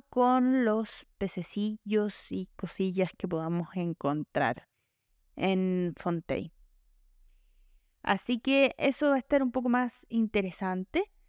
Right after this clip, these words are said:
Se nos cuenta también que hay dos tipos de energía y se nos revela la relación que existe en el tema de las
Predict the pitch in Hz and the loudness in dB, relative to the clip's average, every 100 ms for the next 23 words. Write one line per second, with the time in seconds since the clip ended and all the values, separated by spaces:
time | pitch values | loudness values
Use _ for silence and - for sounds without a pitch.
0 | _ _ _ - 339 349 320 - 311 320 | _ _ _ -2 2 2 2 2 2 2
1 | 294 269 262 277 294 294 269 269 214 202 | 2 2 2 0 0 2 2 0 -2 2
2 | 240 - 254 254 254 247 226 208 - 262 | 2 0 0 2 2 2 0 -4 -4 2
3 | 285 285 262 254 277 - 262 240 262 247 | 4 4 2 0 -4 -2 0 2 0 0
4 | 220 190 190 214 226 208 202 202 196 185 | -2 0 2 2 2 2 0 0 -2 -4
5 | - 220 214 233 220 - 196 - - 240 | -2 0 2 -2 -4 -6 -6 -8 -2 0
6 | 233 - - 185 185 190 190 180 180 185 | 0 -4 -2 0 0 -2 -2 -2 0 0
7 | 185 175 175 - - | 0 0 -4 -8 -18